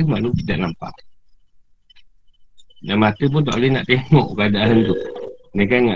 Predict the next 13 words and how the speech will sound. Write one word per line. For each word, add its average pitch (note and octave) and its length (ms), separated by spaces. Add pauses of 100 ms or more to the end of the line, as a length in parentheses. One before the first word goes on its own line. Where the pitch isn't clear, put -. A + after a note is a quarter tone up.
anugerah A2+ 320
dia B2+ 160
boleh A2 240
dapat - 160
tengok. F2+ 300 (1200)
Kau G#2+ 160
tak, G#2+ 160
tak, A#2+ 240 (100)
tak F#2 120 (100)
dapat - 240
tengok A2 160
di G#2+ 100
dunia, A#2+ 300